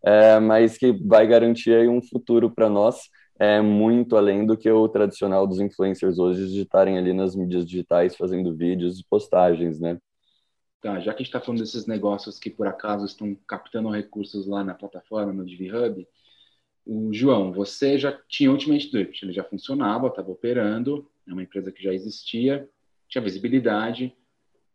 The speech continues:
Speaker 2: Qual o motivo principal de você querer que várias pessoas entrem como mini sócios do negócio? É, é só pelo dinheiro? O que que você acha?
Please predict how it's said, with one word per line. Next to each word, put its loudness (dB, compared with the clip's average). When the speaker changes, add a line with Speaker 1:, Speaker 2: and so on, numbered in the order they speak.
Speaker 2:
Qual -10
o -4
motivo -2
principal -2
de 0
você -6
querer 2
que -2
várias 2
pessoas -2
entrem 2
como -2
mini 6
sócios -4
do -4
negócio? -6
É, -6
é -4
só -2
pelo -4
dinheiro? -4
O -18
que -20
que -20
você -8
acha? -10